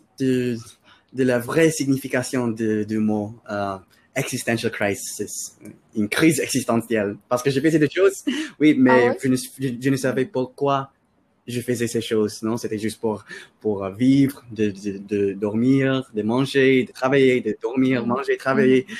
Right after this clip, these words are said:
Speaker 2: Mhm. Mhm.
Speaker 1: Et oui, ma vie là-bas,
Speaker 2: Mhm.
Speaker 1: c'était, c'était bon. J'avais une, euh, oui, j'ai vécu dans un appartement,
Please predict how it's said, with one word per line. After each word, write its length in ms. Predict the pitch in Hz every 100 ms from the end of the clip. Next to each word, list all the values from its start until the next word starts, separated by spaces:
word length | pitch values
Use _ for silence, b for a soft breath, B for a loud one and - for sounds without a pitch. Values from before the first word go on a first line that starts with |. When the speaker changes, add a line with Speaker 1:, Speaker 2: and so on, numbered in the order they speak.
| B
Speaker 2:
Mhm. 60 | 233
Mhm. 100 | 214
Speaker 1:
Et 320 | 110 113 107 139
oui, 180 | 170 _
ma 160 | 127 135
vie 260 | 131 185 165
là-bas, 240 | 143 240
Speaker 2:
Mhm. 40 | 226
Speaker 1:
c'était, 260 | 214 110
c'était 240 | 107 110 123
bon. 240 | 143 147
J'avais 320 | 131 104 107 104
une, 220 | 104 104
euh, 260 | 95 98 107
oui, 140 | 151 - b b _
j'ai 140 | 110
vécu 220 | 107 107 107
dans 160 | 101
un 60 | 101
appartement, 580 | 98 104 - 107 104